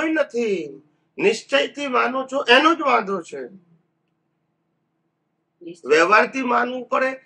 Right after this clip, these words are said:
Speaker 1: એનો question છે જ નહીં, કારણ કે એ જ વ્યવહાર છે આપ લઈને આવ્યા છે. પણ નિશ્ચયથી કેમ માનો છો? નિશ્ચય એટલે ખરેખર, વ્યવહાર એટલે temporary. તો temporary તો માનવું જ પડે, પણ ખરેખર તો માનવાનું.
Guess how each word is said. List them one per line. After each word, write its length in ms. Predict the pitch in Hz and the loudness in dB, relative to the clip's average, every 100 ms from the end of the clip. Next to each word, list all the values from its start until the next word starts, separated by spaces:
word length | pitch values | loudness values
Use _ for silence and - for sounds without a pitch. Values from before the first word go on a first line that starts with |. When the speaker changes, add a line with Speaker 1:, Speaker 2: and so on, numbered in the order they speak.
| _ - | _ -6
Speaker 1:
એનો 140 | 180 233 | -4 -4
question 440 | 233 226 240 285 | -2 -4 -4 -8
છે 220 | - 247 294 | -2 2 4
જ 60 | 320 | 2
નહીં, 340 | 294 214 156 - _ _ _ | 0 -2 -4 -10 _ _ _
કારણ 140 | 233 233 | -10 -8
કે 60 | |
એ 220 | - 320 | -2 0
જ 20 | 339 | 4
વ્યવહાર 320 | 285 240 214 | 4 4 0
છે 100 | 202 | -4
આપ 180 | 165 147 | -8 -6
લઈને 260 | 151 139 120 | -8 -6 -8
આવ્યા 200 | 113 110 | -10 -12
છે. 160 | - - _ _ _ _ _ _ _ _ _ _ _ _ _ _ _ - | -14 -20 _ _ _ _ _ _ _ _ _ _ _ _ _ _ _ -2
પણ 140 | 190 | 0
નિશ્ચયથી 540 | 165 190 - 349 359 370 | 0 -2 0 0 2 -2
કેમ 220 | 381 349 | -2 0
માનો 360 | 311 233 196 160 | 2 2 0 -2
છો? 140 | 151 131 - - | -4 -14 -14 -6
નિશ્ચય 380 | 208 285 - 320 285 - | -2 -2 -4 0 0 0
એટલે 360 | 170 - 139 117 | -6 -6 -8 -8
ખરેખર, 580 | - 170 269 262 254 240 _ _ _ - | -4 0 0 -2 -8 -10 _ _ _ -2
વ્યવહાર 480 | 202 262 262 214 202 - | 4 6 6 2 2 -2
એટલે 280 | 139 - 214 | -10 -8 -6
temporary. 680 | 240 339 339 339 320 269 269 - _ | 0 0 2 -2 -2 -6 -12 -18 _
તો 120 | - | -14
temporary 440 | - 269 226 233 269 | -6 -6 -2 -2 0
તો 80 | |
માનવું 260 | 294 320 349 | 2 2 0
જ 40 | |
પડે, 260 | - 311 330 330 _ _ _ _ _ _ _ _ _ _ _ _ _ _ _ _ _ _ _ _ - | -2 -2 -2 -6 _ _ _ _ _ _ _ _ _ _ _ _ _ _ _ _ _ _ _ _ -6
પણ 100 | - | -6
ખરેખર 480 | - 180 254 320 330 | 0 4 4 4 2
તો 100 | 311 | 0
માનવાનું. 540 | 247 240 247 269 277 | 2 2 4 2 0